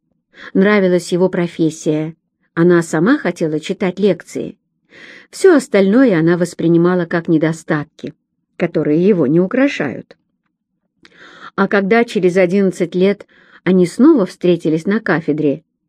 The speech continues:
то уже не как коллеги, это был абсолютно другой человек. Точнее, далеко не тот человек. Раньше ему хватало блуда и блата, а теперь нужны были деньги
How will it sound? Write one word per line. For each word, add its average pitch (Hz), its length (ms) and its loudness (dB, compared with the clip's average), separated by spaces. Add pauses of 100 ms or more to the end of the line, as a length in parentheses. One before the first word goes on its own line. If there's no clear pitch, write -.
(360)
то 240 140 4
уже 214 380 4
не 202 320 0
как 196 240 -4
коллеги, 202 680 2 (720)
это 214 180 0
был 208 140 2
абсолютно 220 720 0
другой 180 360 2
человек. 165 600 -2 (580)
Точнее, 208 640 2 (320)
далеко 202 840 4
не 208 180 2
тот 165 300 -2
человек. 151 640 -6 (640)
Раньше 190 500 0
ему 180 180 2
хватало 175 580 -2
блуда 170 600 2 (280)
и 156 160 0
блата, 180 580 -2 (600)
а - 120 -16
теперь 247 540 2
нужны 185 400 2
были 285 260 4
деньги 220 800 0